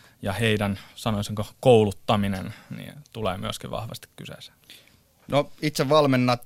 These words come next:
Speaker 2: ö, kahdeksan, yhdeksänvuotiaita pääsääntöisesti.
Speaker 1: Kyllä, tällä hetkellä valmennan tosiaan eka- ja tokaluokkalaisia.
Speaker 2: Elikkä ihan siinä
Speaker 1: Näin se.
Speaker 2: periaatteessa pelaajan polun alussa ollaan.
Speaker 1: Kyllä joo, että siellä on osa, jotka on aloittaneet vasta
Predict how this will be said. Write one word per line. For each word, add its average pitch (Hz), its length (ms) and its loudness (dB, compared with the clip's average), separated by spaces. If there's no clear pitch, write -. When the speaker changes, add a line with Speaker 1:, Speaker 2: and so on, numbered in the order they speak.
Speaker 2:
ö, 123 200 0
kahdeksan, 120 520 -2
yhdeksänvuotiaita 92 760 -4
pääsääntöisesti. 90 760 -8
Speaker 1:
Kyllä, 139 260 8
tällä 123 260 10
hetkellä 117 380 6
valmennan 110 440 6
tosiaan 110 300 0
eka- 127 180 2
ja 107 100 2
tokaluokkalaisia. - 920 -6
Speaker 2:
Elikkä 127 260 -2
ihan 156 180 4
siinä 139 180 0
Speaker 1:
Näin 135 80 -4
se. - 80 -14
Speaker 2:
periaatteessa 131 580 2
pelaajan 117 360 4
polun 110 300 -2
alussa 92 420 -4
ollaan. 85 300 -8
Speaker 1:
Kyllä 120 280 4
joo, 117 180 6
että 107 160 -4
siellä 107 240 2
on 123 240 0
osa, 127 280 0
jotka 123 320 -2
on 120 120 -2
aloittaneet 117 600 2
vasta 110 300 -2